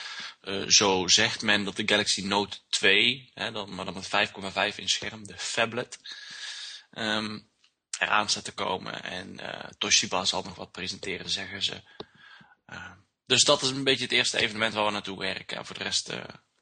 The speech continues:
gaat iedereen lekker van zijn vakantie genieten, denk ik.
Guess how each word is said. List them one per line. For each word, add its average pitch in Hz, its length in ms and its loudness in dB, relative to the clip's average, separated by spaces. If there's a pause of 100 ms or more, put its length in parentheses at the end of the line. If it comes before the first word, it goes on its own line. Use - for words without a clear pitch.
(360)
gaat 95 140 -12
iedereen 92 280 -6
lekker 92 180 -8
van 98 100 -8
zijn 95 120 -8
vakantie - 400 -6
genieten, 95 280 -14
denk - 160 -16
ik. - 100 -20